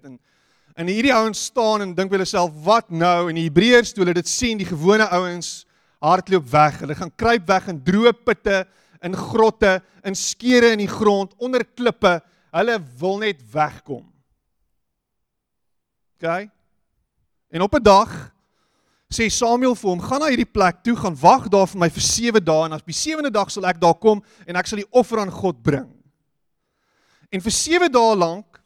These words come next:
wag Saul vir Samuel, wanneer gaan Samuel kom, want hier moet die uitkoms nou kom, en Samuel is op pad, maar hy arriveer nie. En soos wat hulle sit, is hulle besig om te sien, is Saul besig om te sien hoe die ouens rondom hom verdwyn.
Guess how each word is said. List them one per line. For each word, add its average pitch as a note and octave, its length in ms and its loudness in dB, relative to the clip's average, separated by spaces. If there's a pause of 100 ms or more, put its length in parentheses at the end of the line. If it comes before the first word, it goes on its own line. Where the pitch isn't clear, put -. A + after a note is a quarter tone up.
wag G#3+ 300 0
Saul A#3 400 -4
vir - 120 -16
Samuel, G3 420 -6
wanneer F3+ 240 -4
gaan C#4+ 140 -8
Samuel A3 440 -4
kom, F3 360 -6
want D#3+ 180 -10
hier E3+ 160 -4
moet C4+ 80 -4
die A#3 100 -4
uitkoms G#3+ 460 -6
nou D#3 140 -6
kom, F#3+ 260 -4
en F#3 140 -6 (480)
Samuel B3+ 460 -2
is A#3 100 -6
op - 140 -12
pad, - 440 -2 (1600)
maar F#3+ 140 0
hy A3 60 2
arriveer A3 580 0
nie. A#2+ 240 -18 (960)
En F#3 80 -10
soos C4 140 -8
wat D#4+ 120 -6
hulle D#4 160 -4
sit, A#3+ 440 0 (920)
is G3+ 100 0
hulle G#3+ 140 4
besig B3 360 0
om A3+ 80 -6
te A3+ 80 -4
sien, A#3 400 -4
is G3 260 -10
Saul A3+ 240 4
besig A3+ 180 -4
om G3+ 40 -6
te F#3 80 -8
sien G#3+ 140 0
hoe G3 80 0
die G3+ 80 -2
ouens F#3+ 300 2
rondom F3+ 280 2
hom E3 80 -2
verdwyn. E3+ 460 0